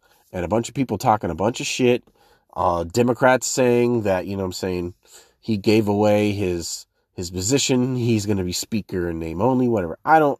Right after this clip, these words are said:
I don't have any, I just don't have any opinions on politics, but I will call out what's happening and the strategies because of my,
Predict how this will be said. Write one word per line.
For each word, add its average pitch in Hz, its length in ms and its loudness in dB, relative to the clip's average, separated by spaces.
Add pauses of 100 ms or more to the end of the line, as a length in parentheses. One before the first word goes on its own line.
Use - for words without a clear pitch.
I 139 100 2
don't 110 160 -2
have 113 240 2
any, 95 260 -6 (840)
I 170 60 4
just 214 120 0
don't 135 100 6
have 113 120 2
any 92 80 0
opinions 85 480 -6
on 78 160 -10
politics, 92 640 -4 (340)
but 107 100 4
I 110 60 6
will 180 200 6
call 135 280 6
out 104 280 0
what's 98 460 -8 (220)
happening 117 460 -2
and 101 80 -2
the 101 60 -4
strategies 101 580 0
because 92 380 -4
of 87 180 -6
my, 82 400 -8